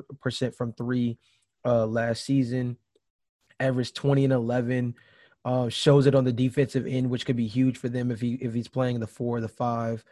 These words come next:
um, with the two and a half blocks,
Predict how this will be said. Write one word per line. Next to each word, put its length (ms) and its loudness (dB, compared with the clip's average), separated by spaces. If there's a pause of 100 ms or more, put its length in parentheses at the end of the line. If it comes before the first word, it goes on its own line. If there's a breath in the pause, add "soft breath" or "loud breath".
(480 soft breath)
um, 580 -4 (360)
with 120 -4
the 80 -4
two 180 0
and 100 0
a 40 0
half 240 0
blocks, 640 -6